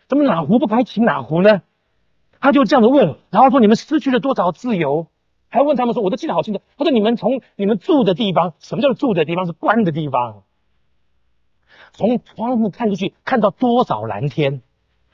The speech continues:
我就心想说：“你找茬嘛。”后来你知道吗？那个，就在那个，那个厅的人当中，哦，就有声音了，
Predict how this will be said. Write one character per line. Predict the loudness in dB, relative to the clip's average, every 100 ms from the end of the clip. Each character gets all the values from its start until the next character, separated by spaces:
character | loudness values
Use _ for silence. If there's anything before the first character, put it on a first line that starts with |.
| _ _ _
我 | _
就 | -6 -4
心 | -2 -2
想 | -4 -10
说 | -4 -2 -2 _ _ _ _ -12
：“你 |
找 | -6 -6
茬 | -6 -8 -4 -2
嘛。” | -2 -6 _ _ _ _ -20 _
后 | -2
来 | 0
你 | 0
知 |
道 | 0 2
吗？ | 2 -2 _
那 | -2 -2
个， | -2
就 | -2
在 | -2 0
那 |
个， | 0 -2
那 | -4
个 |
厅 | -6 -6 -4
的 | -4
人 | -6
当 | -6
中， | -8 -10 -10
哦， | -4 -2 0 0 -2 -2 -4 -4
就 | -6
有 | -8
声 | -10 -10
音 | -10
了， | -12